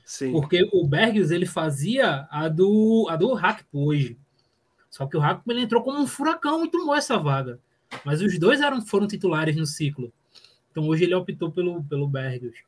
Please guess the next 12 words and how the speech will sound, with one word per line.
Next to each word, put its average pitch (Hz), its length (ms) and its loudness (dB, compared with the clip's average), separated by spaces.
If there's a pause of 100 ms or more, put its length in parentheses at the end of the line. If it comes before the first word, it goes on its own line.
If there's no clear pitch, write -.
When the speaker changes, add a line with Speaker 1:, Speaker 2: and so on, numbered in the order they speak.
(540)
Speaker 2:
Mas 135 160 -6
eu 139 60 -2
acho 143 200 -2
que 165 220 -2
o 180 140 4
Koopmeiners 147 560 0
vai 143 140 2
tomar 143 360 -4 (720)
essa 143 220 -4
vaga 147 380 -2 (440)
por, 190 240 6
um, 180 240 2